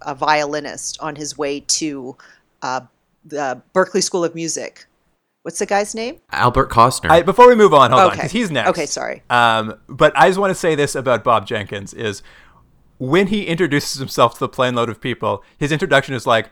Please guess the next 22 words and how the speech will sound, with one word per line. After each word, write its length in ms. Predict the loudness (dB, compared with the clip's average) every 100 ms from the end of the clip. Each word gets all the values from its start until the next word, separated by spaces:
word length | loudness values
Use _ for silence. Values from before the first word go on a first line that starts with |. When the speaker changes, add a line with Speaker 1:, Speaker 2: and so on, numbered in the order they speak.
| _ 4
Speaker 3:
"Hi, 200 | 6 6
I'm 140 | 4
Bob 220 | 4 4
Jenkins. 460 | 2 0 -2 -10 -12 _ 4
I've 200 | 6 4
written 180 | 0
over 180 | 0 0
forty 360 | 2 4 4 4
novels." 600 | 4 6 6 4 -2 -8 -8
And 120 | 2 4
I 40 |
was 100 | 4
just 140 | -2 0
like, 200 | -2 -4 _ 0
"Whoa, 240 | 4 6
weird 280 | 6 2 2
flex 380 | 2 4 4 0
in 60 | -4
this 140 | 4 4
crisis, 380 | 4 2 -2
buddy." 380 | -2 0 0 -2
Speaker 2:
<laughs> 60 | -6